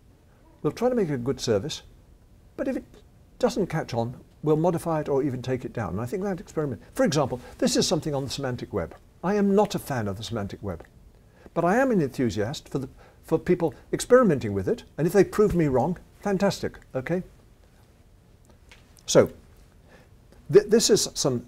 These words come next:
some examples of how libraries have s-, been searching for identity and some of the good things going on. I now want very quickly to, um, talk about academic libraries today, okay? Um, this is another Dartmouth picture. I love this picture.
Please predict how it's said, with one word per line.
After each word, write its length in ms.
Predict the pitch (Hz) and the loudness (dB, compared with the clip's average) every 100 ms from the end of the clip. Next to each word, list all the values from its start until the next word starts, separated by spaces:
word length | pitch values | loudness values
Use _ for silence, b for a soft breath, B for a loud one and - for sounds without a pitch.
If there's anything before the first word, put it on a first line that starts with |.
| - | -8
some 240 | - 269 | 0 2
examples 640 | 269 156 151 131 123 117 - | 2 2 0 -2 -4 -6 -6
of 80 | 127 | -10
how 320 | - - 185 | -8 0 4
libraries 480 | 175 160 156 139 123 | 4 4 0 -4 -6
have 80 | 123 | -6
s-, 180 | - - | -6 -6
been 260 | - 135 | -6 -6
searching 460 | 135 - 165 - 156 | -2 0 0 0 -6
for 140 | 147 | -2
identity 400 | 139 117 101 - | -2 -2 -6 -6
and 100 | 101 | -8
some 140 | - 143 | -6 -6
of 40 | |
the 60 | 123 | -4
good 240 | 104 135 | -4 -4
things 300 | - 113 101 | -4 -6 -4
going 260 | 123 110 101 | -2 -2 -2
on. 160 | 80 - _ _ - - B B B B | -6 -10 _ _ -20 -20 B B B B
I 100 | 147 | 0
now 200 | 165 220 | 2 2
want 240 | 180 127 - | 2 0 4
very 200 | 233 277 | 4 4
quickly 460 | - 127 - 107 - - - b b b | -2 -4 -2 -4 -6 -20 -20 b b b
to, 380 | - 135 131 135 - | 4 6 6 4 -2
um, 260 | 123 117 - b b b b b - | -2 -2 -6 b b b b b -2
talk 180 | 170 147 | 0 4
about 260 | 135 131 - - - | 2 2 -4 -20 -6
academic 380 | 190 240 220 175 | 0 4 6 6
libraries 340 | 151 135 127 - | 4 2 -2 -6
today, 380 | 120 80 80 - - 123 | -6 -6 -8 -16 -14 -10
okay? 280 | 131 147 123 - - _ - - - - | -6 -6 -8 -16 -20 _ -20 -20 -20 -4
Um, 280 | 135 127 - b b - | -2 -2 -6 b b 0
this 160 | 233 | 2
is 60 | 208 | 6
another 300 | 170 143 117 | 6 4 2
Dartmouth 460 | 104 107 - - - | 0 0 -2 -6 -6
picture. 240 | 123 - | -4 0
I 60 | 143 | 2
love 240 | 185 175 | 2 0
this 140 | 107 | -4
picture. 380 | - 120 - 139 | -6 -10 -6 -6